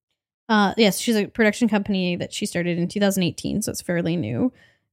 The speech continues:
um, called Jingletown Films. Um, and its goal is to, quote, "provide a platform for storytellers and filmmakers that are people of color and or queer, and to be a space for diverse artists to thrive and have their voices heard."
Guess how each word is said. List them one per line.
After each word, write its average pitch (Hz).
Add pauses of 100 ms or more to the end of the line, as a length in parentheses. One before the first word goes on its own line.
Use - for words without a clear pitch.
(120)
um, 175
called 185
Jingletown 190
Films. 262 (460)
Um, 170
and 190
its 185
goal 185
is 185
to, -
quote, 180
"provide 196
a 185
platform 190
for 170
storytellers 220
and 185
filmmakers 180
that -
are 170
people 226
of 220
color 185
and 175
or 160
queer, 254
and 202
to 196
be 180
a 185
space 165
for -
diverse 180
artists -
to 185
thrive -
and 180
have -
their -
voices -
heard." -